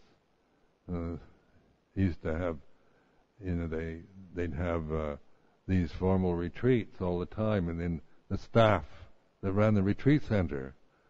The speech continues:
would always feel frustrated because they had to work and,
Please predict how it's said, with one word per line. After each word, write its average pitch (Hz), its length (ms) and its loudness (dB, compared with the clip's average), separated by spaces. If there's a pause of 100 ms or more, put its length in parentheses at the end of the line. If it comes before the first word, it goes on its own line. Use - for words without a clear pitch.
(260)
would 110 120 8
always 123 320 8
feel 113 560 6
frustrated 92 640 2
because 95 480 2 (460)
they 113 120 6
had 110 220 4
to 98 100 2
work 104 520 0
and, 87 280 -2